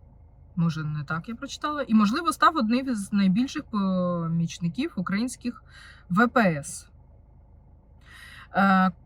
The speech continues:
кожна з батарей має мінімум шість П У, що пускових, що устройств, ні? З трьома ракетн-, ракетами та пов'язані з ними радарами. Е, відмінно працює, е,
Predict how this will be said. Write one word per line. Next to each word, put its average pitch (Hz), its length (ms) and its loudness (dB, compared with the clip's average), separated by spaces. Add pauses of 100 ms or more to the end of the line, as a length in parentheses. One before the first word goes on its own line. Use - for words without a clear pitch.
(120)
кожна 214 560 4
з 165 60 -2
батарей 208 480 2
має 180 640 2
мінімум 190 720 6
шість 220 600 0
П 208 140 4
У, 208 300 0 (1040)
що - 220 -4
пускових, 196 600 -4
що 180 200 -6
устройств, 175 720 -6
ні? 190 140 -2 (300)
З 180 100 -10
трьома 208 340 4
ракетн-, 226 680 -2
ракетами 190 580 -2
та 240 100 -4
пов'язані 233 840 -2
з 175 140 -2
ними 196 360 4
радарами. 175 760 0 (720)
Е, 185 120 2
відмінно 202 600 6
працює, 185 920 0
е, 170 220 -2